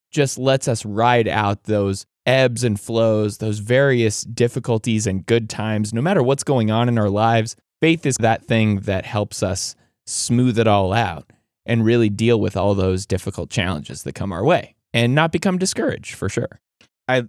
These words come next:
Speaker 2: I'm glad you painted that picture of this big, maybe wooden shield with leather on the
Speaker 1: <laughs>
Speaker 2: outside of it. Or I liked the picture of a door, carrying a door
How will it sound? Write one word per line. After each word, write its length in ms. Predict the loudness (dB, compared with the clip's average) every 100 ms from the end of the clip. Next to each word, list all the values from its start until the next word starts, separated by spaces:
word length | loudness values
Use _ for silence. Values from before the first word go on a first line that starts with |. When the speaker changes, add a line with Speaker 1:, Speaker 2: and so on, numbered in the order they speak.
| -2
Speaker 2:
I'm 280 | 0 0 -2 -12 -18
glad 380 | -2 2 2 2
you 160 | -2 -4
painted 480 | -2 -4 -2 -2 0
that 240 | 0 -2
picture 580 | -4 -4 -2 -2 -2 -2
of 280 | -2 -4 -4
this 180 | -6
big, 760 | -6 -10 0 2 4 2 0 -4 -10 -18 _ _
maybe 260 | -2 2 0
wooden 540 | 0 0 2 2 2
shield 640 | 0 -2 0 2 4 2 0
with 160 | -2
leather 420 | 0 0 2 2 2
on 120 | 2
the 100 | 0
Speaker 1:
<laughs> 80 | -2
Speaker 2:
outside 440 | -2 -2 -2 0
of 100 | 0
it. 280 | 0 0 0
Or 200 | -4 -4 -8 _ -4
I 60 | 0
liked 340 | 0 0 -2
the 160 | -2 0
picture 420 | -2 -4 0 2
of 120 | 2
a 40 | -2
door, 480 | -2 2 4 2
carrying 440 | 0 2 4 4 2
a 60 |
door 480 | 0 2 4 4 2